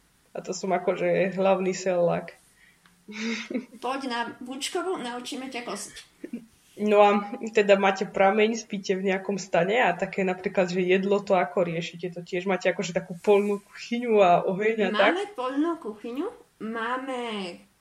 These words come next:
Speaker 2: kotlinu, máme ohník a s-, vlastne sa striedame v službách. Väčšinou sú to nejakí dvaja ľudia, ktorí majú v daný deň službu a musia teda vymyslieť, že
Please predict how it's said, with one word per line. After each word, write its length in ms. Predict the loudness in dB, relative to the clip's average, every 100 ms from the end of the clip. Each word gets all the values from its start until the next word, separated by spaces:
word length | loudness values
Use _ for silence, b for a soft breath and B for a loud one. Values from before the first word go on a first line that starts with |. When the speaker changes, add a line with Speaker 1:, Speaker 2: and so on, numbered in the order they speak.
| _ _
Speaker 2:
kotlinu, 840 | -14 -12 -4 -2 0 0 -2 0 -2
máme 480 | -2 -4 -4 -6
ohník 640 | -6 0 2 4 0 -4 -10 -16 b b b b b _ _
a 340 | -6 -4 -6
s-, 140 | -6 -6
vlastne 400 | -6 -6 -6 -8
sa 100 | -8
striedame 460 | -6 -6 -6 -8
v 100 | -8
službách. 540 | -8 -8 -4 -2 -2 -6
Väčšinou 320 | -8 -10 -12
sú 160 | -12
to 100 | -14
nejakí 300 | -12 -12 -10
dvaja 320 | -10 -8 -6 -8
ľudia, 240 | -6 -8
ktorí 240 | -8 -8
majú 160 | -8 -8
v 80 | -8
daný 180 | -6 -6
deň 160 | -8 -10
službu 340 | -8 -6 -6 -8 -12 b b b b b -20 _ -8
a 240 | -4 -4
musia 480 | -4 -4 -2 -2 -2
teda 320 | -4 -6 -6
vymyslieť, 640 | -6 -6 -6 -6 -6 -6
že 160 | -4 -6